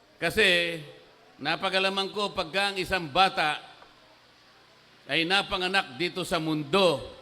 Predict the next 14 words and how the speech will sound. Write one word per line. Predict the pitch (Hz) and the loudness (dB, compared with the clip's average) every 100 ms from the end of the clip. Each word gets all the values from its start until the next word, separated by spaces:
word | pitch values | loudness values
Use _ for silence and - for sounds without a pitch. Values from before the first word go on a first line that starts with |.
| - - - - _ _ _ - | -20 -20 -20 -20 _ _ _ -8
at | 139 185 | -4 -2
ang | 175 | -2
nagpaluwal | 175 170 131 175 170 175 185 185 | -2 -4 -2 -2 0 2 2 2
ay | 147 156 | -2 -4
kumadrona | 160 151 135 120 190 196 190 190 190 151 | -4 -4 -2 0 2 2 2 0 -2 -6
o | 131 156 | -4 -2
yung | 151 147 | -2 -2
hilot, | 135 202 214 190 - - - - - _ _ _ _ _ _ _ _ 123 | 2 4 4 4 0 -14 -20 -20 -20 _ _ _ _ _ _ _ _ -4
yung | 175 | -4
bata | 151 123 175 185 185 | -2 2 2 4 2
na | 180 | 4
yun, | 196 208 | 2 0
matalino | 180 156 170 165 185 175 | -2 -2 2 2 2 0
pala. | 160 160 180 | 0 -2 -2